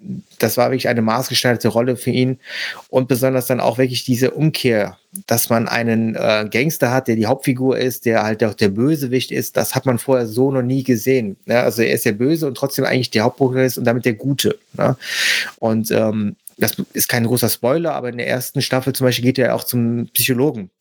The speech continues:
was ja für einen Gangster-Boss <laughs> ein, ein No-Go ist, ne? Also er macht das ja auch klammheimlich, ne? Und das ist natürlich auch in der ersten Staffel sehr, sehr lustig,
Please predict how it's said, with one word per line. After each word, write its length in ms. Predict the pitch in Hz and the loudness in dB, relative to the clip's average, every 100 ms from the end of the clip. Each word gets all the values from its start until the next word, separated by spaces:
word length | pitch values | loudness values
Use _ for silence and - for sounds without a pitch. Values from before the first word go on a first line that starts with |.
| _ | _
was 160 | 113 110 | -2 0
ja 80 | 113 | 0
für 160 | 117 | 2
einen 240 | 110 113 107 | 2 2 2
Gangster-Boss 920 | 117 165 - 101 98 101 123 - - 123 160 202 - | 0 -2 0 0 0 0 0 -2 -2 0 0 0 -4
<laughs> 380 | - - - - | -6 -6 -8 -4
ein, 220 | 131 123 | -4 -2
ein 160 | 127 | -2
No-Go 420 | 127 156 131 107 104 | 2 0 0 -4 -4
ist, 260 | - - | -8 -2
ne? 120 | 117 | 0
Also 240 | 117 110 117 | 2 0 2
er 140 | 113 | 2
macht 180 | 120 131 | 2 0
das 100 | 123 | 2
ja 60 | 117 | 2
auch 100 | - | 2
klammheimlich, 720 | 123 107 135 147 151 - 120 | -2 0 0 2 0 -2 0
ne? 160 | 123 | 0
Und 140 | 117 113 | 2 0
das 160 | 110 | -2
ist 160 | 120 - | -2 0
natürlich 260 | 110 123 | 2 2
auch 100 | 131 | 0
in 60 | 113 | 2
der 120 | 117 | 0
ersten 560 | 120 - - 117 117 123 | 0 -2 -2 0 0 0
Staffel 320 | - 117 117 | 0 0 2
sehr, 160 | 123 117 | 2 0
sehr 100 | 113 | -2
lustig, 520 | 135 - 151 147 | -4 -2 -4 -4